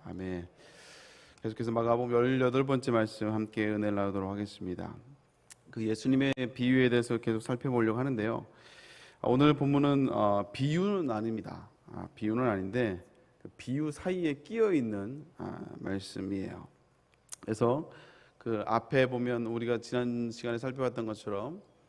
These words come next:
아, 씨 뿌리는 비유에 대해서 이렇게 나오고요. 또 오늘 본문 있고 그 다음에 이십육 절부터는 또 씨 뿌리는,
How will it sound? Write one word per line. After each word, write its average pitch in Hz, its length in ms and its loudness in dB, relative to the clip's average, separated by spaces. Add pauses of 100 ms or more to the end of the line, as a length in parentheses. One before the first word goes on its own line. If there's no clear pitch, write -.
(260)
아, 95 260 -10
씨 - 160 -6
뿌리는 196 500 0
비유에 120 360 -2
대해서 104 680 -6
이렇게 98 300 -6
나오고요. 98 640 -4 (260)
또 151 80 -2
오늘 139 160 6
본문 123 460 4 (600)
있고 113 500 -2
그 127 160 -2
다음에 113 480 2
이십육 110 360 -2
절부터는 117 560 -2 (580)
또 170 180 2
씨 165 200 -4
뿌리는, 196 420 -2